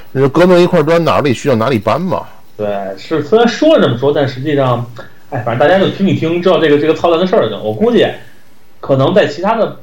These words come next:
Speaker 2: 部门儿，你像国企可能还好点儿。
Speaker 1: 其实我倒是觉得，在对于任何行业来说，当如果是一个技术多面手的话，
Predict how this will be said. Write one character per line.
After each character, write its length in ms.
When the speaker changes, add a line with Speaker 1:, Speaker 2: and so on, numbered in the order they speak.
Speaker 2:
部 140
门 140
儿， 140
你 140
像 680
国 240
企 180
可 80
能 80
还 80
好 200
点 100
儿。 40
Speaker 1:
其 200
实 500
我 360
倒 80
是 120
觉 160
得， 440
在 360
对 200
于 240
任 180
何 200
行 300
业 100
来 200
说， 520
当 500
如 180
果 160
是 220
一 100
个 340
技 200
术 160
多 140
面 220
手 200
的 80
话， 320